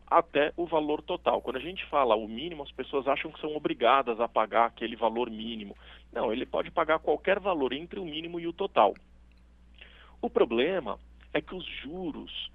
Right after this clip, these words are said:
desse crédito rotativo, desse mínimo, é muito alto.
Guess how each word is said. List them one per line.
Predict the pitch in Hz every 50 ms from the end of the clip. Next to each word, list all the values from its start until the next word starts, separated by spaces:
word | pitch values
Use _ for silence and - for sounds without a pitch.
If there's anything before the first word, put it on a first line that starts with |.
| - - -
desse | - 131 135 - - 117
crédito | - - 113 113 107 - - 123
rotativo, | 107 117 110 - - - - - - 123 131 127 101 104 104
desse | 95 110 117 110 - 113
mínimo, | 107 104 107 117 139 165 165 135 110 107 104 95 - - - - - - - - - - - -
é | - - 175 - - - -
muito | 175 170 170 175 175 180 170 156 - - 113 104
alto. | 104 95 92 92 92 - - -